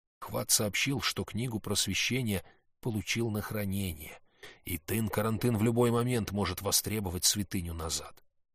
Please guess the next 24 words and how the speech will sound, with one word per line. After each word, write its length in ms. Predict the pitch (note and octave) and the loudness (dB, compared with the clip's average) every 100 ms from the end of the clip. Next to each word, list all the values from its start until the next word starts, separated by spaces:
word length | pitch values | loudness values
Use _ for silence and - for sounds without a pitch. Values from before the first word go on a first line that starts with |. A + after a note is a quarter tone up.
| _ _ _ _ _ _ _ _ _ - | _ _ _ _ _ _ _ _ _ -10
Единственная 600 | F#2 A2+ D#3 - C#3 B2+ | -4 -2 -2 0 -2 -2
возможность 800 | A2+ G#2 A2+ C#3+ F2+ D#2+ - - - _ _ _ | -2 -2 -2 -2 -4 -2 -4 -4 -14 _ _ _
прикоснуться 720 | - F2+ - - A#2+ - - F2+ | -8 -6 0 2 2 2 0 2
к 60 | |
знаниям 480 | E2 G2 G#2+ E2 D#2 | 2 2 0 0 -2
давно 280 | D#2+ F2 G2+ | -4 -2 -2
ушедшей 480 | F2 - G2 - - | 0 0 2 2 2
эпохи, 500 | - - A#2 - A#2 - - _ _ _ _ | -6 -4 -2 2 0 -2 -18 _ _ _ _
найти 340 | F2 D#2+ - A2+ | -8 -4 -2 -2
возможность 800 | G#2 F2+ E2+ A2 G2 A2 - | 0 0 0 0 2 0 0
расшифровать 880 | - G#2 - G#2+ - A2 A2+ A2+ F#2 | 0 2 2 2 -2 -4 -2 -4 0
записи 460 | - G2+ G#2+ G2 A2+ | 0 0 -2 0 2
составителей 760 | - G#2+ - G2 F#2+ F2+ F#2+ | 4 4 4 0 0 0 -2
книги. 480 | F#2 F#2+ D#2+ D2+ - - - - _ | -4 -6 -6 -8 -14 -18 -20 -20 _
Сколько 400 | - - G2 - | -2 -2 -4 -6
у 60 | D2+ | -6
него 200 | D#2 E2+ | -6 -6
времени 380 | - G2+ E2 | -2 -2 -4
на 80 | E2 | -6
эти 220 | E2+ - | -4 -2
попытки, 500 | - - B2 A#2+ - | -4 -4 -4 -4 -2
Вислоухий 560 | A2+ G#2+ G2+ F#2 F2 F#2 | 2 2 2 0 -2 -2
не 140 | F#2 | -2
ведал. 360 | G2 F2+ - - | 0 -2 -6 -12